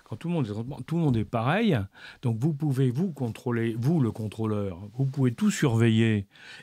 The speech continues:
et vous vérifiez. Et s'il y en a un qui fait un pas de côté, ben, vous pouvez tout de suite intervenir puisque vous savez tout. Donc vous tenez un, vous tenez totalement, je vous dis, on transforme les gens en zombies. Hein, on transforme les gens en zombies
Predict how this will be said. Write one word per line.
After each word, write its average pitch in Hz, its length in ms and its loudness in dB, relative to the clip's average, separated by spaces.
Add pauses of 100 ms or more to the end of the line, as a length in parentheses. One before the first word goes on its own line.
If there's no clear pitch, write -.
et 127 60 0
vous 117 140 0
vérifiez. 156 400 -2
Et 131 80 4
s'il 202 200 0
y 202 40 2
en 175 120 2
a 160 60 2
un 147 200 4
qui - 180 -4
fait - 140 -2
un 123 120 2
pas 127 180 -2
de - 80 -8
côté, 113 520 0 (440)
ben, 123 80 4
vous 120 60 2
pouvez 131 240 4
tout 180 120 0
de 151 60 2
suite 151 240 0
intervenir 151 760 2
puisque - 200 -4
vous 143 140 4
savez 127 320 0
tout. 120 260 -8 (800)
Donc 139 180 4
vous 139 180 0
tenez 214 440 2
un, 139 180 0
vous 131 160 0
tenez 147 320 0
totalement, 190 640 -6 (180)
je - 60 -20
vous 165 80 -4
dis, 233 140 -4 (100)
on 156 80 -2
transforme 165 560 -4
les 135 120 0
gens 185 160 -6
en 180 120 -2
zombies. 147 480 -4 (1000)
Hein, 139 200 -4
on 131 100 2
transforme 156 520 2
les 123 140 4
gens 117 180 2
en 113 80 4
zombies 135 500 4